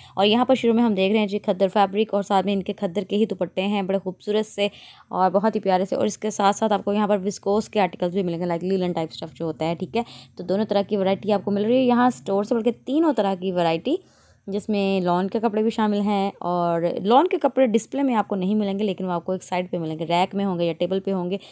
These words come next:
ठीक हो गया। यहाँ पर ये टू पीस आर्टिकल्स ही अभी तक चल रहे हैं, टू पीस रेंज ही इनकी अभी कंटिन्यू है और खद्दर स्टफ है, इसलिए, अ, आप इनको देखें ध्यान से, गौर से, इत्मीनान से।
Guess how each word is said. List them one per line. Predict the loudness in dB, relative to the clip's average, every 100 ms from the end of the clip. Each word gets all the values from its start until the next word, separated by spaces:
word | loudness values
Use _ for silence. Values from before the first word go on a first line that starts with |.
| -20 -20 -8
ठीक | -2 0
हो |
गया। | 2
यहाँ | 2 4 2 4
पर |
ये | 4 2
टू | 0
पीस | -2 -2
आर्टिकल्स | -2 -2 0 0
ही | 2 4
अभी | 4
तक | 2 0
चल | -2 -4
रहे | -2
हैं, | -2 -2
टू | 0 0
पीस | 0 -4 -6
रेंज | -4 -4 -2
ही | -2
इनकी | 0 -2 -4
अभी | -6
कंटिन्यू | -2 -2 -2 -2 0
है | 0 0
और | -2
खद्दर | -4 -6 -4 -4
स्टफ | -4 -6 -4 -2
है, | -2 0
इसलिए, | -2 -2 -2 0 -2 -6 -20 -20 _ -2
अ, |
आप | 2 4 2 2 2 2
इनको | 2 0 2
देखें | 0 0 0
ध्यान | 0 -2 -2 -2
से, | -2 -2 0
गौर | 2 2
से, | 0 -2 -4 -6 _ _
इत्मीनान | -8 -2 0 0 0 -2
से। | -2 -6